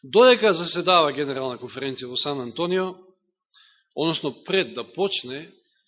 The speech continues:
она што мене ми го привлече вниманието, сигурно и на вас, беше наставно што се случи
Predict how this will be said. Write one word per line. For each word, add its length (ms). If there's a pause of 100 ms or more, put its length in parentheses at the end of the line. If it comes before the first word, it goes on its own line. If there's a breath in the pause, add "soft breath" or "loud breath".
(300)
она 220
што 160
мене 240
ми 120
го 120
привлече 380
вниманието, 540
сигурно 360
и 60
на 100
вас, 300
беше 240
наставно 460
што 160
се 120 (100)
случи 360